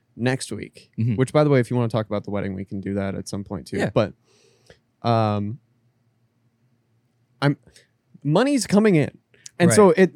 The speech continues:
Speaker 1: you know,
Speaker 2: It's hard to want to not
Speaker 1: it
Speaker 2: spend, right?
Speaker 1: Yeah.
Speaker 2: Because you obtain not only one lump of cash, but two lumps of cash.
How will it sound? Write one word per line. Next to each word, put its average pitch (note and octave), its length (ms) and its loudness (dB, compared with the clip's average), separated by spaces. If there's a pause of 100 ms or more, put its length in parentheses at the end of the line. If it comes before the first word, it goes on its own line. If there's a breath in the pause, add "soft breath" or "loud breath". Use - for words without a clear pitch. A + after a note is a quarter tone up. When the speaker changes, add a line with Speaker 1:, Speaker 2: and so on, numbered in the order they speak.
(120)
Speaker 1:
you F3 180 2
know, G3 320 6 (880 loud breath)
Speaker 2:
It's C#3+ 140 0
hard A#3 240 6
to G#3+ 80 6
want F#3 260 6
to F3 80 4
not C#3+ 200 6
Speaker 1:
it B2 80 -4
Speaker 2:
spend, G#2+ 360 0
right? A#2 280 2 (180)
Speaker 1:
Yeah. G3+ 220 4
Speaker 2:
Because B2+ 180 4
you C3+ 100 6
obtain F3 640 2 (800)
not D#3 320 4
only D#3+ 520 6
one F#3 500 6
lump B2 180 4
of G#2 160 -2
cash, A2+ 520 0 (280)
but B3+ 180 4
two D#4+ 240 2
lumps E3+ 280 2
of G2+ 160 -4
cash. E2+ 460 -6